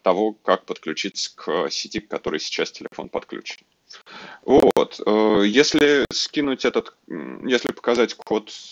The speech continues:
этой штуки, оно само подключается к сети. А также д-, конкретно для первого запуска там чуть-чуть хитрее надо сконфигурировать, а, потому что эта штука, она управляется через Telegram,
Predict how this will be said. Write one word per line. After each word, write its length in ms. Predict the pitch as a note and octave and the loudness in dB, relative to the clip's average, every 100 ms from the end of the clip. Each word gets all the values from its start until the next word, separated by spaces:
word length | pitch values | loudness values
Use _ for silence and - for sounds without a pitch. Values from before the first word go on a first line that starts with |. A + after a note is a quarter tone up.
| - - | -14 -10
этой 200 | - A2 | -6 -4
штуки, 300 | - G#3+ G2+ | -4 -2 0
оно 180 | F#2+ A2+ | 0 -2
само 280 | F#2 G#2+ | -4 -4
подключается 580 | - - - - F#2+ - | -8 -10 -6 -2 -4 -4
к 40 | - | -10
сети. 320 | - - - _ _ - - - - - - | -10 -12 -18 _ _ -20 -20 -20 -20 -10 0
А 260 | G#2+ E2+ | 4 4
также 500 | - F3 F#3 D#3 D3 | 4 2 2 2 -4
д-, 240 | A2+ G#2 - - | -2 -6 -8 -2
конкретно 560 | A#2 A#2 E3 F3 C#3 A#2+ | 0 2 4 2 2 2
для 160 | C3 | 2
первого 440 | B2+ D#3 C3 A2 A#2 | 4 4 4 2 4
запуска 380 | B2 A#2+ - A2+ | 2 0 -4 -2
там 180 | G#2 G#2+ | -2 -2
чуть-чуть 420 | B2 - B2+ G#2+ | -4 -4 -6 -4
хитрее 400 | A#2 G#2 A#2 G#2+ | -6 -2 0 0
надо 220 | G2 F#2 | 0 -2
сконфигурировать, 1080 | - F#2 - G2 A2 A2 F2+ E2+ - - - | -8 -10 -8 -4 0 0 -2 -4 -6 -10 -6
а, 600 | F#2+ F#2 F#2+ F#2 F2+ D#2+ | -2 0 2 2 2 -2
потому 260 | - G2+ G2+ | -4 -8 -6
что 160 | - | -4
эта 120 | G#2 | -6
штука, 320 | - A#2 - F#2+ | -6 -8 -4 -4
она 160 | F#2+ | -4
управляется 560 | F2+ G2+ G2 F#2 - - | -2 -2 0 0 -2 -6
через 360 | - F2+ F2 - | -4 -4 -6 -6
Telegram, 500 | G2+ A2 F3+ A3+ | -4 0 0 0